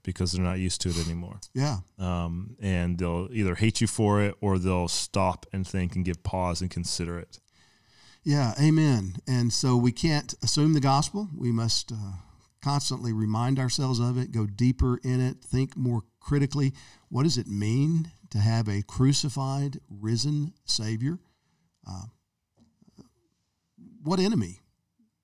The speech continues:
Speaker 2: can come against us
Speaker 1: Mm-hmm.
Speaker 2: and do anything to us apart from the sovereign will of our Heavenly Father who gave up his Son for us?
Speaker 1: Mm-hmm.
Speaker 2: Jesus defeated death,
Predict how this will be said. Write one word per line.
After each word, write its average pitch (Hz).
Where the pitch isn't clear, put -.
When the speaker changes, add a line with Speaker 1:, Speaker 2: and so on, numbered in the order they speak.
Speaker 2:
can 131
come 156
against 123
us 90
Speaker 1:
Mm-hmm. 95
Speaker 2:
and 131
do 147
anything 123
to 139
us 92
apart 151
from 117
the 113
sovereign 123
will 120
of 120
our 110
Heavenly 127
Father 113
who 147
gave 123
up 131
his 165
Son 208
for 110
us? -
Speaker 1:
Mm-hmm. 104
Speaker 2:
Jesus 185
defeated 127
death, 139